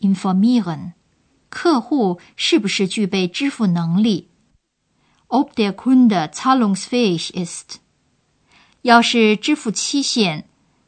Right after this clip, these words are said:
Zahlungsfrist，不能保证的话，也是一种风险。外汇付款的风险大小取决于签约时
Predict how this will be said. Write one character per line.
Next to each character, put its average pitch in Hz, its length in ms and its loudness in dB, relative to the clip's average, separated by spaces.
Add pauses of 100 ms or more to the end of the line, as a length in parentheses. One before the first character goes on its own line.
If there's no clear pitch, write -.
(140)
Zahlungsfrist， 240 1160 0 (680)
不 320 80 2
能 214 260 6
保 175 280 2
证 262 240 2
的 165 80 -2
话， 160 420 -2 (120)
也 202 220 2
是 277 160 -4
一 277 160 2
种 165 200 -4
风 185 220 -2
险。 147 480 -6 (760)
外 226 180 4
汇 226 240 2
付 302 220 -4
款 175 240 -4
的 180 80 -4
风 277 220 -4
险 175 220 -4
大 220 200 -2
小 180 440 -2 (260)
取 220 200 2
决 208 220 2
于 208 260 2
签 285 320 -2
约 277 160 -2
时 196 400 -2